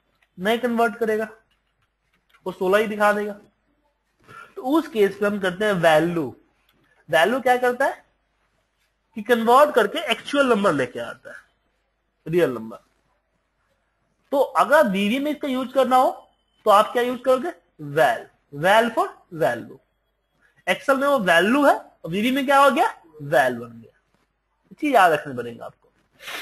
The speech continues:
यहाँ पे देखो, और इसमें एक और फायदा है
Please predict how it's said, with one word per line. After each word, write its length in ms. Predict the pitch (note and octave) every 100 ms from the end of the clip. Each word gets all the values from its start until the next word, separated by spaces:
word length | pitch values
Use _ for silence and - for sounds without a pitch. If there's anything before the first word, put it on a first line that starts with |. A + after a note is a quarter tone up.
| - - _ _ _ _ _ _ _ _ _ _ _ _ _ _ _ _ _ _ _ _ _ _ _ _ _ _ _ _ _ _ _ _ _ _ C#3
यहाँ 120 | C#3
पे 60 |
देखो, 240 | D3 D#3 _ _ _ - -
और 140 | E3+
इसमें 160 | F3+ A3+
एक 100 | G#3
और 160 | G#3+
फायदा 280 | A#3 G#3+ G#3
है 340 | B2+ - -